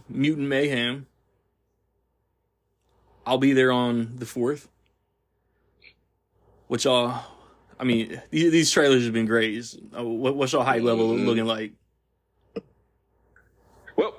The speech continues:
Speaker 2: besides Ninja Turtles, um, I'm curious about this Trent Reznor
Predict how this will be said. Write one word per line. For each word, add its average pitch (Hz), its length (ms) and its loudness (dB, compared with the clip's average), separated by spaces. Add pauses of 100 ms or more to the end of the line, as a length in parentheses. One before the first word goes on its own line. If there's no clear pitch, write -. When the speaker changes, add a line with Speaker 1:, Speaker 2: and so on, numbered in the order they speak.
(140)
Speaker 2:
besides 139 800 -6 (360)
Ninja 123 400 -2
Turtles, 104 520 -4
um, 90 540 -6 (480)
I'm 151 180 -2
curious 123 400 -2
about 117 300 -4
this 113 140 -8
Trent 127 260 -8
Reznor 98 540 -6